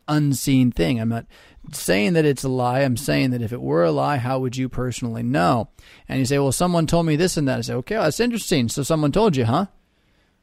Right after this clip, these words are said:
Huh. Someone tells me lots of stuff all the time. Do I believe all of it? I can't. Uh, why? Well, because the world runs on inequents, inequex, right? There, there are things that are unaccounted for. There are things you can't see, things you can't pick up on. And the sooner you know that, the better. And this goes pretty deep, but,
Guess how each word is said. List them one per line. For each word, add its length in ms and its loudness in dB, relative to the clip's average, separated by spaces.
Huh. 140 -2
Someone 240 0
tells 220 4
me 100 0
lots 280 2
of 40 -4
stuff 220 0
all 120 2
the 100 2
time. 320 4
Do 100 2
I 20 2
believe 240 0
all 200 4
of 80 2
it? 80 4
I 80 2
can't. 440 -4
Uh, 180 -2
why? 260 0
Well, 140 0
because 200 0
the 80 0
world 220 2
runs 280 2
on 200 0
inequents, 800 -2
inequex, 540 -4
right? 120 -2
There, 220 4
there 100 8
are 60 6
things 300 2
that 80 6
are 100 4
unaccounted 460 0
for. 280 -12
There 80 0
are 20 0
things 220 2
you 40 -4
can't 280 -4
see, 180 0
things 180 0
you 60 -2
can't 220 -2
pick 180 4
up 140 2
on. 140 2
And 40 0
the 80 -2
sooner 220 2
you 160 2
know 180 4
that, 160 4
the 100 -4
better. 300 4
And 100 0
this 120 -4
goes 160 0
pretty 240 -2
deep, 320 -2
but, 200 2